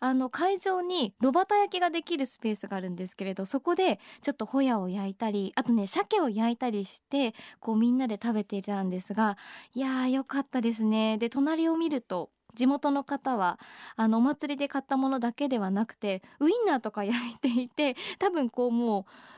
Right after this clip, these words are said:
スーパーとかで買ってきてバーベキュー状態になっていて、すごく楽しそうでした。あの、この復興市なんですけれど、年に何回か南三陸町で行われているので、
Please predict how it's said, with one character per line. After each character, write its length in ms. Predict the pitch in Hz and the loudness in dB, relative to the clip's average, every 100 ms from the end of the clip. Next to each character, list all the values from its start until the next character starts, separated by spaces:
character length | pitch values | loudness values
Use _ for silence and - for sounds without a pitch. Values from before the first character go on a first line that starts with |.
| - | -20
ス 260 | - - | -6 2
ー 80 | 381 | 2
パ 160 | - 233 | 2 -2
ー 40 | 202 | -2
と 100 | 190 | -4
か 160 | 196 | -4
で 100 | 190 | -4
買 160 | - 226 | -4 -6
っ 40 | |
て 120 | - | -4
き 60 | 220 | -4
て 100 | 190 | -2
バ 200 | 190 277 | 2 2
ー 20 | |
ベ 120 | 294 | 2
キ 140 | 302 311 | 0 0
ュ 40 | |
ー 40 | 302 | 0
状 220 | 302 311 | 0 0
態 180 | 262 247 | 2 4
に 60 | |
な 140 | 208 220 | 4 2
っ 20 | |
て 120 | - | -2
い 60 | 190 | -4
て、 100 | 202 | -4
す 160 | - | -2
ご 160 | 240 311 | 0 0
く 200 | - 254 | -2 -4
楽 300 | 262 214 233 | 0 2 2
し 60 | 226 | -2
そ 240 | - 254 | -2 -2
う 40 | |
で 200 | 214 233 | 0 -2
し 140 | 220 - | -2 -4
た。 320 | 240 220 190 - - - | 0 2 0 -4 -14 -4
あ 100 | 285 | 2
の、 120 | 311 | 2
こ 100 | 302 330 | 2 0
の 100 | 320 | 2
復 200 | 330 - | 0 -2
興 200 | - - | 0 0
市 200 | 311 - | 0 2
な 140 | 226 214 | 2 2
ん 80 | |
で 120 | 185 190 | -2 -6
す 120 | - | -8
け 100 | 214 | -6
れ 120 | 208 | -2
ど、 240 | 220 208 - | -2 -2 -2
年 220 | 330 427 | 0 2
に 120 | 381 | 2
何 300 | 208 269 359 | 4 4 2
回 240 | 359 339 302 | 0 -2 0
か 120 | 220 | 2
南 340 | 214 262 269 | 4 4 4
三 220 | 262 285 269 | 2 0 0
陸 180 | 269 | -2
町 220 | - 240 208 | -4 -2 -2
で 120 | 190 | -4
行 240 | 196 - | -6 0
わ 280 | 240 233 233 | 2 4 2
れ 140 | 226 226 | 0 -4
て 160 | - | -4
い 100 | 233 | -2
る 140 | 226 233 | 0 0
の 180 | 190 | 0
で、 240 | 185 220 | 0 0